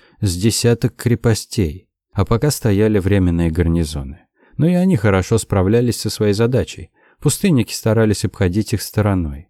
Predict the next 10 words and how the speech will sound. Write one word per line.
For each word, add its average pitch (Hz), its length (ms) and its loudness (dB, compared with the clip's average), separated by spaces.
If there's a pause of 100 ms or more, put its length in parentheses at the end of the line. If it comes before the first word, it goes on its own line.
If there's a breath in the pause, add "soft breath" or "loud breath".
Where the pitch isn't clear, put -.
(720)
"К - 60 -6
нам 104 280 2
идёт 107 300 0
армия. 85 460 -2 (100)
Нужен 104 540 -2
надёжный 107 600 0
союзник". 82 680 -4 (540)
"Мы 101 240 2
сдержим 113 500 0
врага". 78 500 -2